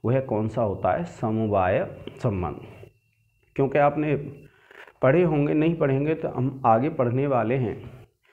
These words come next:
कि जो संबंध होता है वह दो प्रकार का होता है, एक संयोग संबंध और दूसरा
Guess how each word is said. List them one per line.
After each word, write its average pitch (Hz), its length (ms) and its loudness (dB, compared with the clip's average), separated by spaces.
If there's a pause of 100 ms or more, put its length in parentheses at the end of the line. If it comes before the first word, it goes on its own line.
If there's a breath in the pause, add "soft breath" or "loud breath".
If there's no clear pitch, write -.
(240 soft breath)
कि 143 80 0
जो 170 120 2
संबंध 165 560 2
होता 131 320 0
है 120 320 -2
वह 127 180 0
दो 117 200 4
प्रकार 113 420 0
का 123 120 -2
होता 113 260 -2
है, 120 380 -4
एक 120 200 0
संयोग 120 460 0
संबंध 160 640 -4
और 110 120 -2
दूसरा 123 580 -4